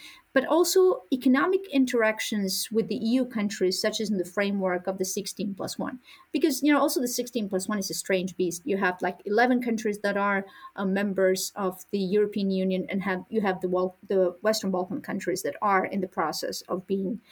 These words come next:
uh, integrated in, in, in the, um, in the European Union. So I think, you know, Beijing is really cultivating this image of itself as being a benign, uh, global player and trying to present itself as a credible source of economic development, but also as a reliable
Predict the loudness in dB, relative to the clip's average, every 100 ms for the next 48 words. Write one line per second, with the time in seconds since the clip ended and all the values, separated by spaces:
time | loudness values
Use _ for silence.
0 | -20 -8 -4 -4 -2 -2 -2 -2 -2 -2
1 | -6 -6 -6 -6 -4 -6 -4 -4 -2 -2
2 | -2 -4 -8 -6 -4 -4 -8 -10 -14 -18
3 | _ -4 0 2 0 -2 -4 -4 -8 -10
4 | -12 _ _ _ _ -20 _ _ 2 2
5 | 4 2 4 6 6 4 4 4 6 4
6 | 2 -2 0 2 2 2 2 4 4 4
7 | 4 2 4 2 2 -2 -6 0 2 4
8 | 2 0 0 -2 -2 0 2 0 -2 -4
9 | -4 -4 -2 0 2 0 0 0 2 2
10 | 4 4 6 6 4 -4 -20 _ -6 -6
11 | 2 4 6 4 2 0 2 4 4 2
12 | 0 -2 -2 2 2 2 -4 2 2 2
13 | 0 0 0 -2 0 0 0 -2 -4 -4
14 | 0 0 2 -2 -2 0 0 0 -6 -4
15 | -2 -2 -4 -6 -2 0 0 -2 -2 -2
16 | 0 0 0 0 2 0 0 0 2 4
17 | 4 2 -8 -10